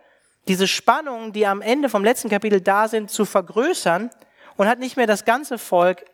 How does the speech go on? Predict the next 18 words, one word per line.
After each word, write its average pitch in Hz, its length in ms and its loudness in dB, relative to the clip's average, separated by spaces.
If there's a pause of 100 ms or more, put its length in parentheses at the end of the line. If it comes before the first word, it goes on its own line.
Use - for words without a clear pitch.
im 180 160 -2
Blick, 196 360 0 (1120)
Juda 185 680 0 (720)
versus 165 380 -2
Israel. 139 480 -2 (1120)
Und 226 140 2
es 247 120 0
ist 220 120 -4
letztlich 247 460 -2
das, - 260 -4
dieses 185 320 0
fragwürdige 180 1400 -2 (680)
Vorgehen 208 720 2
von 170 260 -2
Joab, 185 720 0 (260)
der 151 120 2
Amasa 160 380 -2
killt, 156 460 0